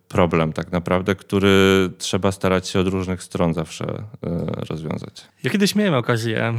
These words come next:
Speaker 2: mówić o ewolucji chyba w piątej klasie szkoły podstawowej kilka lat temu, no i to było trudne doświadczenie. Znaczy,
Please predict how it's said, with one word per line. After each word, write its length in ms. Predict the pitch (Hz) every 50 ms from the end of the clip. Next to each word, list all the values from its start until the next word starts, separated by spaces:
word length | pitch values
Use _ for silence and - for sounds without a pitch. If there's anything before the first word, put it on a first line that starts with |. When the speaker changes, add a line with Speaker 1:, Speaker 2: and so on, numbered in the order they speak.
| 117 113
Speaker 2:
mówić 600 | 127 123 123 123 139 135 120 127 123 - - -
o 40 | -
ewolucji 680 | 123 113 113 120 120 123 123 123 - - - 123 113
chyba 200 | - - 143 151
w 80 | - -
piątej 360 | - 156 147 143 - 135 117
klasie 380 | - - 131 123 117 - - 110
szkoły 280 | - - - 113 113
podstawowej 640 | - 127 - - - 123 107 107 104 104 113 117 117
kilka 260 | - 131 120 - -
lat 280 | 120 120 120 - _ -
temu, 300 | 131 123 117 117 127 143
no 120 | 147 147
i 100 | 143 147
to 100 | - 160
było 180 | 160 185 180 156
trudne 260 | 165 170 151 143 120
doświadczenie. 500 | 110 104 - - - - - 120 113 110
Znaczy, 320 | 110 113 107 - - 131